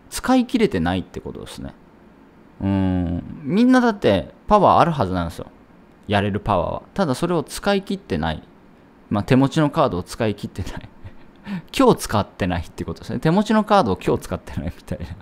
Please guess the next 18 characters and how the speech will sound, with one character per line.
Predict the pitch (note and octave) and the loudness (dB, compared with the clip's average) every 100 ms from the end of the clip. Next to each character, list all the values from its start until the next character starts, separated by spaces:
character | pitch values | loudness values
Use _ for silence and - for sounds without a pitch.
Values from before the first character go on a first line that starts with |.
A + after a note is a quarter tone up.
| - - - - - | -18 -20 -20 -20 -8
感 | G#2+ G2 | -2 -2
じ | F#2+ | -2
で | |
す | F#2+ | -6
か | - | -8
ね。 | A#1 - - - - - - - - | -10 -12 -16 -20 -20 -20 -20 -20 -10
も | C3 C#3 | -2 4
う | |
だ | C#3 | 6
か | C#3+ | 6
ら、 | C3+ B2+ | 4 4
要 | E3 E3 | 4 4
は | A#2+ | 4
使 | - - C4 | 0 2 2
い | B3+ | 4
切 | A#3 | 0
る | C3+ | 0
と、 | - B2 G#2+ | 0 2 2